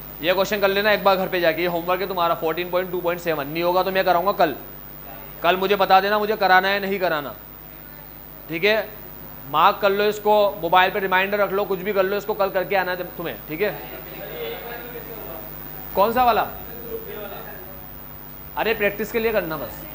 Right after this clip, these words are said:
Main division अपन को आता ही नहीं आता, ठीक है। कभी-कभी क्या करेगा, छोटा सा question बनाकर दे देगा।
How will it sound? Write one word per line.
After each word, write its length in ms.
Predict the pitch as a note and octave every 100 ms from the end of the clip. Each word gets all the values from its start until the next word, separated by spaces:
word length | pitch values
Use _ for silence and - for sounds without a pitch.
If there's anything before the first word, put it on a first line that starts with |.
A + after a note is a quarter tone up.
| - - -
Main 200 | D#3 F#3+
division 240 | G3 F#3+ G3+
अपन 180 | G3
को 60 | G3+
आता 200 | F3+ F#3
ही 100 | F#3+
नहीं 120 | F3+
आता, 220 | C#3+ A#2+ - - - - - - - -
ठीक 140 | E3
है। 140 | G#3 E3+ - - - - - - - - - - -
कभी-कभी 340 | D#3+ G#3 G#3+
क्या 120 | A3+
करेगा, 280 | A3+ G#3+ G#3+
छोटा 240 | A#3+ G3+ G3
सा 100 | A3
question 260 | G#3 A3+
बनाकर 260 | G#3+ G3 G3+
दे 120 | F3+
देगा। 240 | D#3 C#3+